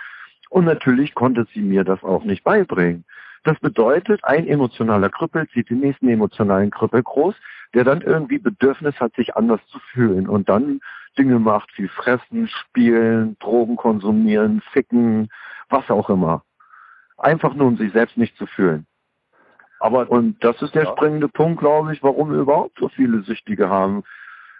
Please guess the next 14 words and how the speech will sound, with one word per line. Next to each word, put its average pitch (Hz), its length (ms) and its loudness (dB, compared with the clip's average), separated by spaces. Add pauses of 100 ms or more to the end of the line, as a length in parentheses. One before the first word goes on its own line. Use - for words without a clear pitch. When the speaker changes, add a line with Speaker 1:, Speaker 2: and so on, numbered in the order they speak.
(100)
Speaker 1:
Ähm, 101 580 0 (420)
weil, 98 760 0 (100)
ja, 107 400 -2 (240)
weil 101 160 0
die 117 100 0
meisten 139 720 -2
irgendwie 123 460 0
nicht 120 320 0 (160)
lernen, 127 600 0
mit 120 220 -4
ihren 127 380 0
negativen 131 720 0
Emotionen 123 480 0
umzugehen. 92 640 -4